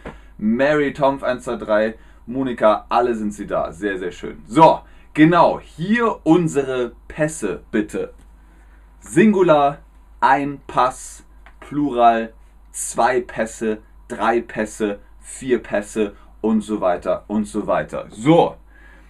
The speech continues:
was kommt als nächstes? Und die Tickets. Die Tickets. Bitte? Wand?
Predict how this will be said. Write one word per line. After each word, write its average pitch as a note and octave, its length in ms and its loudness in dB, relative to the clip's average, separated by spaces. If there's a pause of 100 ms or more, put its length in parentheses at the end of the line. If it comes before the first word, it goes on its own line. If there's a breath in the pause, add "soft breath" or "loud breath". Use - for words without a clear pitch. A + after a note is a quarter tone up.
(500 soft breath)
was C3 280 0
kommt - 280 0
als A#2+ 240 -2
nächstes? - 680 -4
Und A#3 560 2
die C#3+ 220 -16
Tickets. - 800 -8 (800 soft breath)
Die B2+ 240 -14
Tickets. - 720 -4 (880)
Bitte? G#3+ 580 0 (880)
Wand? F3 440 0